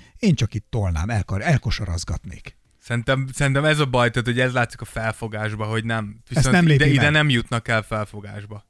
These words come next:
Speaker 2: És most nem minősíték senkit, de Westbrook sehol nincs itt.
Speaker 1: Az persze.
Speaker 2: Tehát, hogy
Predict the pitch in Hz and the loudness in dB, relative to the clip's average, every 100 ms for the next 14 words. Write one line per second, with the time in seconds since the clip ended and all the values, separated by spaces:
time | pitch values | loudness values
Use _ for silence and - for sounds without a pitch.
0 | _ _ 135 143 127 175 185 156 143 - | _ _ -2 -2 2 4 4 4 2 0
1 | 143 - 151 143 139 131 - - - 120 | -4 0 -2 -2 -2 -4 -6 -20 -6 2
2 | 147 160 165 156 - - _ _ _ - | 2 4 4 4 0 -12 _ _ _ -10
3 | - - - 131 123 127 127 - 123 - | -6 -6 -4 -2 0 -2 -6 -6 -6 -8
4 | - 139 123 - - - 160 160 | -10 -4 -4 -4 -8 0 4 4